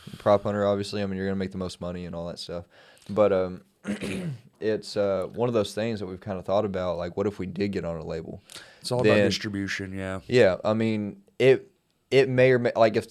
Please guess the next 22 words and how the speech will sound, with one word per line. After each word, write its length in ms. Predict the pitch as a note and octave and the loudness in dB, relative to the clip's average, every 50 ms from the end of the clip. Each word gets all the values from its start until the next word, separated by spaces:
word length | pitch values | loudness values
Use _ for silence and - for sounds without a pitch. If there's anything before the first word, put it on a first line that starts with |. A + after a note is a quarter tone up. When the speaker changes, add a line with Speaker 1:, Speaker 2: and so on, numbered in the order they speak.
| - - | -4 -2
Speaker 1:
if 220 | - A2+ - - | -2 -2 0 -2
the 100 | - G2 | -8 -12
price 380 | G2 - B2 D3 E3 E3+ - - | -10 -2 0 2 2 2 0 -2
tag 300 | F#3+ F3+ F3 E3+ E3+ D#3 | 0 0 0 0 0 -2
is 120 | B2+ A#2+ | -2 -2
right, 380 | B2 B2 C#3+ D#3 D#3+ D#3 - - | 0 0 2 2 0 0 -2 -2
honestly, 680 | - - C3+ D#3 D#3+ - - - - D#3+ E3 D#3+ - - | -2 0 0 0 -2 -4 -4 -4 -2 -2 -2 -4 -6 -4
and 160 | - G#2+ A2 A2+ | -4 -2 0 0
we're 100 | B2 B2+ | 0 2
not 260 | C3+ C3+ C3 B2+ A2 | 4 4 4 4 4
losing, 480 | G2 A2 A2+ B2+ B2+ A#2+ B2+ A#2+ A2+ G#2 | 4 2 2 2 2 0 -2 -2 0 0
like, 240 | G2+ G2 F#2+ F#2 - | 2 2 2 2 0
if 140 | - G#2+ - | -2 -2 0
we're 60 | B2 B2 | 2 4
not 220 | B2 A#2+ G#2+ F#2+ | 6 6 6 4
losing 300 | G2+ A2 A#2+ A#2 A#2+ A2+ | 2 0 0 0 -2 -6
a 40 | G#2 | -4
fucking 320 | - C3 A#2 A2+ A2+ F#2+ | -2 -2 -2 -2 -2 -2
left 220 | F#2 G2 A2+ - - | -2 -2 -2 -2 -4
nut 180 | G2+ G2+ A#2+ | -6 -4 -2
over 280 | C3 B2+ B2+ C#3+ C#3+ C#3+ | -2 -2 -2 -2 -2 -2
it, 180 | C#3+ - - | -4 -6 -8